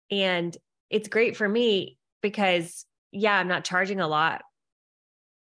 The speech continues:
but I get a lot out of it too, because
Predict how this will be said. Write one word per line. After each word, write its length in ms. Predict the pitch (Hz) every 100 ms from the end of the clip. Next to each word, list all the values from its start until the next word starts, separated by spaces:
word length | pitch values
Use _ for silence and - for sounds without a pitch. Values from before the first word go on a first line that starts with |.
| -
but 340 | 269 180 165
I 120 | - 190
get 140 | 208
a 60 | 185
lot 200 | 175 165
out 180 | 156
of 100 | 165
it 220 | 160 - -
too, 280 | 302 269 202
because 680 | 180 196 180 170 - -